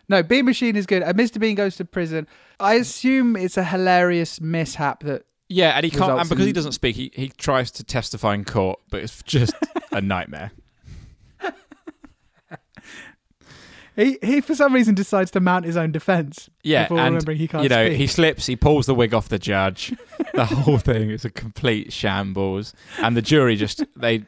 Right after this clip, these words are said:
Speaker 2: you know, they didn't even need time to go and adjudicate. They're just like, "This man's guilty. Look at him."
Speaker 1: <laughs> It was after, it was a petty crime he committed,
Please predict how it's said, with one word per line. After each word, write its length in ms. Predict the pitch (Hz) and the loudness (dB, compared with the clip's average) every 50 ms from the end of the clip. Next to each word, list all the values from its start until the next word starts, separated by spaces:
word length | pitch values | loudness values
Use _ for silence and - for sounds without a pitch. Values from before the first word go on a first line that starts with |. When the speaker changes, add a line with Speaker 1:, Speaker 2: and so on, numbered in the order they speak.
| _ - 160 | _ -8 -4
Speaker 2:
you 120 | 156 131 | 0 0
know, 80 | 117 113 | 2 2
they 100 | 143 156 | 2 0
didn't 120 | 175 165 | 0 0
even 180 | 147 120 120 123 | -2 -2 0 0
need 240 | 127 123 117 113 - | 0 0 0 -2 -4
time 460 | - - 120 110 104 95 92 92 95 | -4 -2 0 0 2 0 -2 -4 -6
to 120 | - - | -8 -6
go 120 | - 120 107 | -2 -2 -2
and 80 | 98 | 0
adjudicate. 500 | 98 95 - 101 98 95 - 92 95 92 | -2 -2 -2 -4 -4 -4 -4 -6 -6 -6
They're 120 | 95 104 101 | -6 -6 -8
just 120 | 101 - | -6 -6
like, 180 | 98 98 92 - - | -6 -8 -8 -8 -10
"This 180 | 117 107 - | -12 -8 -6
man's 220 | 104 92 90 92 - | -6 -6 -6 -8 -8
guilty. 480 | - 104 92 - - - - 80 - - _ _ _ _ _ _ _ _ | -8 -8 -8 -8 -8 -10 -10 -10 -10 -14 _ _ _ _ _ _ _ _
Look 180 | - 123 - - | -6 -6 -6 -6
at 80 | 90 87 | -8 -10
him." 80 | - 147 - - | -10 -10 -12 -14
Speaker 1:
<laughs> 100 | - - | -10 -8
It 140 | - - 208 | -6 -2 -2
was 200 | 220 240 226 - _ _ - - - - - _ | -2 -2 -4 -6 _ _ -20 -20 -20 -20 -14 _
after, 320 | - 208 220 220 220 226 196 - 190 196 196 - - - - _ - | 0 2 2 2 0 -4 -6 -8 -12 -16 -16 -18 -20 -20 -20 _ 0
it 100 | 208 214 | 2 2
was 120 | 220 202 | 4 2
a 60 | 214 | 2
petty 320 | - - 233 226 - 214 190 | 0 0 0 0 0 -2 -2
crime 300 | - 202 196 202 190 175 | 0 2 2 2 2 0
he 60 | 156 | -2
committed, 400 | - - 147 143 131 131 135 127 | -4 -6 -6 -6 -6 -6 -8 -8